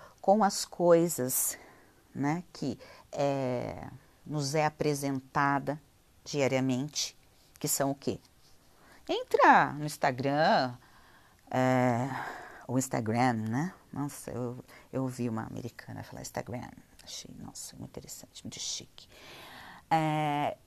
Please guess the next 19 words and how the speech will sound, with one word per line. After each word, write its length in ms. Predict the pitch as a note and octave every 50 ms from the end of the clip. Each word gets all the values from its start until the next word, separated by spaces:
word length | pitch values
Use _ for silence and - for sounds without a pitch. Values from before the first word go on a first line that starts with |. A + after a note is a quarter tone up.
| _ _ -
Facebook, 1300 | - - - - C#4 - - - F#3 D3+ D3+ D3+ E3+ F3+ F3+ - - - - - - B2+ - - - - - - - - - - -
você 180 | - - A3+
tem 180 | B3 - C#4+ C#4+
lá 100 | A3+ F3+
aquelas 340 | F3+ - F3 F3 F3+ F#3 F3+
lojinhas. 760 | F3+ F3+ F#3+ F#3+ F3+ F3+ D#3+ D3 C3 B2 C3 - - - - - _ _ - - - D5+
Nossa, 640 | A#4+ F#4+ C4 A3 A#3+ C#4+ - - - - - E3 - - _ - - - _ - - - - - - - - - -
você 180 | - - - G4+
olha 280 | D#4+ C#4+ - D#4+ C#4+ B3+
lá, 180 | B3+ - D4 D4 - - - -
nós 240 | B3 B3+ D#4 D4+ C4+
mulheres, 460 | C4 B3 G#3 A#3 C4 C#4+ C4+ B3 A3
né? 160 | B3 C#4+ C#4+ - - - _ _ -
Umas 280 | D4+ F#3+ - - -
roupas, 680 | - - - - - E3 - - - - - - - -
uns 140 | - C#3+ -
sapatos, 880 | - - - - _ _ _ - D#3 - - - - - - C3 C#3
uns 180 | C#3 C#3 C#3+ -
negócios. 800 | - - - - - _ - - - - - - - - -